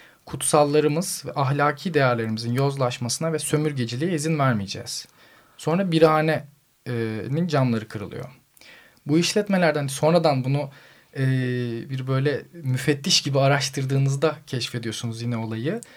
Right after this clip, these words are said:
E, birhanelerde kadınlar çalıştırılıyormuş. Kadınlar, e, fuhuşa sevk ediliyormuş. E, buna karşı olarak B D P'nin örgütleri de kutsal değerlerimiz, yani kadınlarımızın çalışmasını istiyoruz ama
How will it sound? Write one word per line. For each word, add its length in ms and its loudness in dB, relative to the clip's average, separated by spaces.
E, 400 -2
birhanelerde 800 2
kadınlar 420 0
çalıştırılıyormuş. 880 -6
Kadınlar, 640 -2
e, 300 -4
fuhuşa 400 -2
sevk 320 2
ediliyormuş. 720 -2
E, 60 -6
buna 200 0
karşı 400 0
olarak 320 -4
B 140 0
D 140 -2
P'nin 180 -2
örgütleri 500 -4
de 160 -4
kutsal 440 2
değerlerimiz, 440 2
yani 260 -4
kadınlarımızın 920 0
çalışmasını 640 0
istiyoruz 500 0
ama 320 4